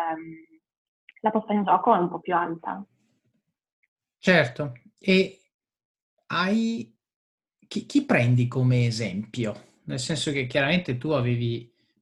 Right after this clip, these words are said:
Speaker 2: probabilmente un buon manager, eh, in Google da cui hai imparato un sacco, e, e, e, e però adesso ti trovi a fare magari un mestiere che era addirittura più senior, ripeto, a livello più piccolo,
Speaker 1: Mhm.
Speaker 2: però era più, hai più responsabilità,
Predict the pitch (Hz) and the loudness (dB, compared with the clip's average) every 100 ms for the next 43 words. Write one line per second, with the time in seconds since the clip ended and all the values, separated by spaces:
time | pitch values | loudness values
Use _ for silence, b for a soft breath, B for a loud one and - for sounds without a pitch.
0 | _ _ - 127 131 131 127 117 123 120 | _ _ -2 0 0 0 2 2 4 2
1 | 113 127 123 117 117 113 - _ 113 110 | 2 2 2 0 -2 -4 -12 _ -12 -10
2 | - 135 123 131 123 123 113 120 127 110 | -4 2 4 4 2 0 -2 -2 -2 -2
3 | 120 120 139 143 - 117 - - 127 127 | -2 -2 -2 -2 -2 -2 -2 -2 0 0
4 | b b b b _ _ - 123 120 113 | b b b b _ _ -4 2 2 0
5 | 123 120 113 113 113 110 - 113 101 - | -2 -2 -2 -4 -6 -8 -12 -14 -14 -18
6 | - 123 147 151 147 170 160 123 123 131 | -16 -2 4 4 4 2 0 0 0 0
7 | 135 127 143 135 123 127 135 135 147 - | -2 0 0 2 4 4 2 2 0 0
8 | 147 147 123 127 117 113 123 123 123 156 | 0 0 0 0 0 -2 -2 -2 -2 -2
9 | 123 123 _ _ - 127 - 160 139 135 | -2 -4 _ _ -8 -6 -4 -2 0 2
10 | 143 127 123 131 127 127 117 117 131 131 | 0 -2 -2 0 0 0 -2 0 2 2
11 | 127 127 123 175 - - 120 120 139 123 | 0 -2 0 0 0 0 2 2 0 0
12 | 139 127 - 165 160 - 135 123 - 208 | 0 0 -2 -10 -8 -2 -2 -2 0 6
13 | 202 151 156 127 165 190 190 147 165 | 6 6 -2 0 2 2 4 2 0